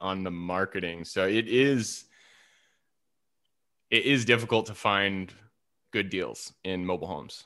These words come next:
in mobile home and R V parks. Um, there are, so there's only fifty thousand out there. Well, about, there's, uh, a little more than fifty thousand in the United States.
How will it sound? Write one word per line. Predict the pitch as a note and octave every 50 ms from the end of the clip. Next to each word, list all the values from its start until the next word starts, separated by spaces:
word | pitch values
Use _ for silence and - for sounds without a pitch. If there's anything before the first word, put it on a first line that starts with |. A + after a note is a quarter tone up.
| _ _ _
in | F#2+ F#2
mobile | F2+ F2+ F2+
home | G2 F#2 F2+
and | F2
R | F2 F2
V | E2+ D#2+
parks. | - - E2 D#2 - - - - _ _
Um, | F2+ F#2 F2+ F2 E2+ D#2+ F2 F#2+ G2 _ _ _ _ _ _ _ _ _ _
there | G#2+ G#2 G2+ G2+ G2+ G2 -
are, | - G#2+ G#2+ G#2 G#2 G#2 G2+ -
so | - A#2
there's | A2 A2+ B2+
only | C3+ C#3 C3
fifty | - B2+ A#2+ - C3+
thousand | A#2+ B2 A2 G#2 G2+ G2+ G#2 G#2 G#2+ - -
out | G2 F#2 -
there. | - G2 F#2+ G2 -
Well, | - G#2 F#2 - - - _ _
about, | - F2 G2 F2+ F2 - - F2
there's, | F#2+ F#2 E2+ - -
uh, | F2+ F2+ E2+ D2+
a | -
little | F#2+ G2 F#2+
more | F#2 F#2 F2+
than | F2+ F2+ F2
fifty | - F#2+ E2+ - F2+
thousand | - F#2 F2 E2+ D#2+ F2+ E2+ -
in | F#2+ G2+
the | G2
United | G2 F#2+ F#2 F#2 F2+
States. | - - D2+ E2 F2 - - - -